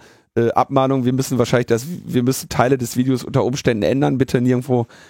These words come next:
das Video speichern oder woanders hochladen, das, äh, geht so, das <laughs> dürfen wir nicht, ne? Ähm, also diese Furchtlosigkeit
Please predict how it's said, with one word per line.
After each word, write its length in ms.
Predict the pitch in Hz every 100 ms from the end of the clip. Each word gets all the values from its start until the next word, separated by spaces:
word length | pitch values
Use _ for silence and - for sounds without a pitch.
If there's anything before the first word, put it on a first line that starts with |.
| _
das 200 | - 120
Video 240 | 123 127 123
speichern 460 | - 120 123 127
oder 200 | 113 117
woanders 400 | 110 95 170 165 -
hochladen, 600 | 156 160 135 143 139 139
das, 280 | 123 - -
äh, 140 | - 110
geht 240 | - -
so, 120 | - 151
das 380 | - 117 - _ _ _
<laughs> 300 | _ - -
dürfen 300 | 160 160 151
wir 80 |
nicht, 320 | 143 151 - -
ne? 80 | 208 - - - - - - -
Ähm, 460 | 143 139 139 143 139 _ _ _ _ _ _ _ _ _ _ _ _
also 200 | 135 143
diese 280 | 151 160 160
Furchtlosigkeit 1500 | 139 - 190 254 - 123 123 113 107 - - 104 92 - -